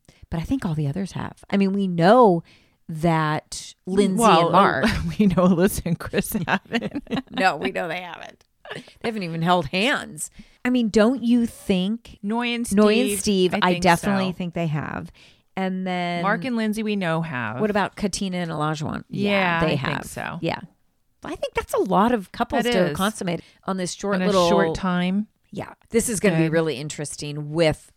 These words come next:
Speaker 1: mostly, mostly Chris and
Speaker 2: Alyssa.
Speaker 1: Alyssa. I mean, there's no way she's staying, but I want the experts to, like, get on her.
Speaker 2: I
Speaker 1: And
Speaker 2: want her to cry.
Speaker 1: I want, she cries all the time. I want her to be
Speaker 2: <laughs>
Speaker 1: held accountable. I want finally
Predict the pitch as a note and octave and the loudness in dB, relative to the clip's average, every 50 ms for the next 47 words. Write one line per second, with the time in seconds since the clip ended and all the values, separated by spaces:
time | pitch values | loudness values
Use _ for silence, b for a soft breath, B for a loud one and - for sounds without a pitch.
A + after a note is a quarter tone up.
0 | _ _ E3+ A3 A#3+ C4 C#4 D#4+ D#4+ D4+ C4+ - - G#3 G3 F3+ E3 - F#3+ G3 | _ _ -12 -10 -8 -2 0 2 2 2 0 -2 -4 -4 -2 -2 -2 -2 0 4
1 | G3+ G#3 G#3 G3 F#3 - - - D#3 D3+ D3 C3+ C3+ C#3 D3 - _ _ - - | 6 6 8 6 6 2 -2 -6 -6 -6 -6 -6 -8 -10 -10 -12 _ _ -20 -4
2 | - F#3+ E3 - - - - - D3 C3+ C3 C3 B2+ - - - - _ _ - | 0 0 0 0 -2 -4 -4 -2 -2 -2 -4 -6 -8 -10 -14 -18 -20 _ _ -10
3 | - G3 F3+ F3 E3 D3+ D3+ - D#3 E3 D#3 C3 C#3 - _ _ _ _ C4 C#4+ | -8 -2 0 2 2 2 2 2 2 0 0 -2 -4 -6 _ _ _ _ -6 -6
4 | E4 D4+ D#4+ D#4 C4+ - C#4+ D#4+ F4 G4 F#4+ C#4 F#3 G3+ A3 A3+ A3 F#3+ - - | -4 -6 -8 -10 -10 -10 -4 -2 0 2 2 2 2 2 4 4 2 2 -2 -6
5 | - F#3 D#3+ - - - - - - - - A3 G#3+ A#3+ C#4 C4+ G3+ - E3 - | -8 -8 -8 -6 -8 -8 -8 -10 -10 -10 -8 -6 -4 -2 -2 -2 -2 -2 -4 -6
6 | - C#3+ - - - - - - A3+ D4 D#4 E4+ D#4+ B3 - - - E3 F3 - | -8 -8 -6 -6 -6 -6 -6 -6 -4 -2 -2 -2 -2 -2 -4 -4 -4 -4 -6 -6
7 | - - - E3 D#3 - - - D#3 D#3 D#3 - C3+ D3 D3+ D3 D3 _ - F#3+ | -8 -10 -8 -8 -8 -8 -8 -8 -8 -6 -6 -6 -8 -8 -12 -18 -8 _ 0 2
8 | F3+ - - _ - G3 E3 D3+ C#3+ C#3 C3+ C3 G#2+ F#2 - - _ _ _ _ | 2 0 -4 _ -6 -6 -4 -4 -4 -6 -8 -8 -10 -10 -10 -14 _ _ _ _
9 | _ _ _ _ _ _ _ _ A3 - E4 F4 F4 - G3+ - - - - - | _ _ _ _ _ _ _ _ 0 2 4 4 4 4 4 2 2 -2 2 4
10 | F3+ F3 F#3 G#3+ G#3 F3 D3 C3+ - D4 D#4 B3 A#3 D4+ D#4 D4+ - _ - - | 4 6 6 6 4 4 4 6 6 6 6 4 2 -2 -4 -4 -8 _ -16 -14
11 | - D#4 - D4+ D#4 D4+ - C#4 A#3+ G#3+ A3+ A3+ A3+ - - - - C4 B3 C4+ | -14 -12 -6 -4 -2 0 0 0 -2 -2 -2 -4 -4 -4 -4 2 4 6 6 8
12 | D#4 E4 F#4 G4 G4+ F#4 F#4 D#4 D4 B3+ B3 C4 B3+ A3+ A3+ G#3+ G#3+ G#3+ G3+ G3 | 8 6 6 6 4 2 2 2 2 4 4 4 2 2 0 -2 -2 -2 -2 -2
13 | F3+ E3+ D#3 - - - b b b b b b b _ A3 A3 G#3+ G#3 G3+ A3+ | -2 -4 -4 -6 -8 -10 b b b b b b b _ 2 4 4 2 2 -2
14 | A3+ A#3+ C4+ D4+ D#4+ - - _ - - - - A#3+ A#3+ B3 B3 B3 A#3 G#3+ F#3+ | -2 -2 -2 -4 -6 -8 -14 _ -20 -10 -6 -4 -2 0 0 0 -2 -2 -4 -4
15 | F3+ F3+ F3 E3 | -4 -6 -8 -10